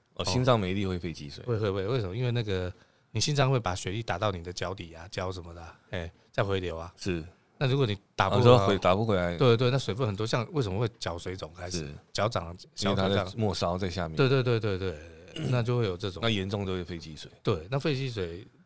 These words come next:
Speaker 2: 当然就会想要先那个利尿剂嘛。
Speaker 1: 是。
Speaker 2: 或等等等啊。
Speaker 1: 因为先让它把多余的水分排掉。
Speaker 2: 对，还有你喝水又不能，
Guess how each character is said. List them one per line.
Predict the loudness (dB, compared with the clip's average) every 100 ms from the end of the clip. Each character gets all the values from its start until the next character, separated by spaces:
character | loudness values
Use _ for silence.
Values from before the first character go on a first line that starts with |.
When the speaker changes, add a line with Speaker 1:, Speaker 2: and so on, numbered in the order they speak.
| _
Speaker 2:
当 | -2
然 | -2
就 | -2 -4
会 |
想 | -4 -8
要 | -6 -6
先 | -6 -6 -6 -8
那 |
个 | -10 -10 -12 -10
利 | -6
尿 | -2 -2
剂 | -2 -8
嘛。 | -14 _ -20
Speaker 1:
是。 | -8 -8 -8 -14 _
Speaker 2:
或 | -4
等 | -2 -2
等 | -4
等 | -6 -12
啊。 | -8
Speaker 1:
因 |
为 | -6
先 | -2 -2 0
让 | -2
它 | -2 -4 -6
把 | -8 -8
多 | -4 -4
余 | -2
的 |
水 | -6 -8
分 | -10
排 | -10 -12
掉。 | -6
Speaker 2:
对， | -2
还 | 2
有 | 2
你 | 2 0
喝 | -2
水 | -2 -6
又 |
不 | -6
能， | -8 -8